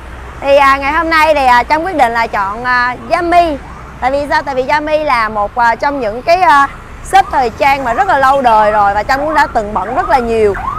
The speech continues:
và nó rất là hợp phong cách của Trâm cũng như là những nhân vật ở trong phim.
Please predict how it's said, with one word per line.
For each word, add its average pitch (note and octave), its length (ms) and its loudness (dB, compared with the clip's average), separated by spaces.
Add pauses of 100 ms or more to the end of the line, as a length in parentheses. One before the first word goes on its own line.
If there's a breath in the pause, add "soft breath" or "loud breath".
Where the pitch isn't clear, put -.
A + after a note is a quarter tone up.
(120)
và A3 140 0
nó C#4+ 80 -2
rất G4 120 2
là E4 100 2
hợp A3+ 180 0
phong C#4 120 -4
cách F#4 200 -4
của D4 180 0
Trâm C#4+ 180 0
cũng D4+ 120 -4
như D4 120 4
là A3+ 180 2
những G#3+ 300 -6
nhân D4 160 -2
vật A3+ 140 -2
ở C#4+ 100 -10
trong C#4 120 -2
phim. C#4+ 300 -2